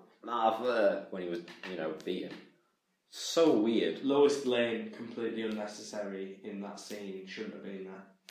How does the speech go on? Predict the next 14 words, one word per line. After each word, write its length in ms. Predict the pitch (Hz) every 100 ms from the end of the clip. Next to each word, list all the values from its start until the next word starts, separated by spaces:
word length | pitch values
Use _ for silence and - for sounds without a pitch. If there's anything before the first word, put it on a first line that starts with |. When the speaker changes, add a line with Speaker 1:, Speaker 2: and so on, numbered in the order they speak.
| - 107
Speaker 1:
Oh, 240 | 98 90
where 120 | 90
she's 200 | 90 95
like, 160 | 92 90 - - -
"No, 200 | 214 214
it's 100 | 208
his 100 | 190
mother's 380 | 196 208 214 196
name," 200 | 143 117
and 80 | 104
he's 100 | 98
like, 220 | 85 - - - _ _ _ -
"Mother, 880 | - 95 92 95 90 90 92 85 82 - - _ -
mother." 1500 | 151 139 131 123 123 131 127 123 120 110 104 110 104 98 -